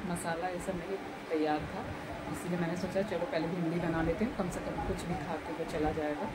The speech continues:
और गर्मी इतनी है कि बता नहीं सकते, काफ़ी गर्मी है, देख लीजिए।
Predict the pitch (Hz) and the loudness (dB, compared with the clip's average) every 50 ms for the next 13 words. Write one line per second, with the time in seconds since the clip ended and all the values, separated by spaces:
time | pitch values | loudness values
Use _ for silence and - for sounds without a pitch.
0 | - - - - - - - - 165 165 147 175 165 - 180 190 214 220 - - | -4 -6 -6 -6 -6 -6 -4 -2 -2 2 4 4 4 6 6 8 6 6 6 2
1 | - - - - 196 196 208 208 202 196 190 185 180 - 196 175 165 160 - - | -4 -4 0 2 4 6 8 8 8 6 4 2 2 0 0 2 2 2 2 0
2 | 160 165 170 180 175 175 - 170 - - 190 - - - - 156 160 165 - - | 0 0 0 2 2 0 0 -2 -2 -4 -4 -4 -4 -4 -2 0 0 0 2 2
3 | 208 196 - 180 170 165 180 185 180 165 165 165 160 - - 165 156 147 - 165 | 2 2 4 2 0 2 2 0 0 0 0 0 -2 -2 0 0 0 0 0 -2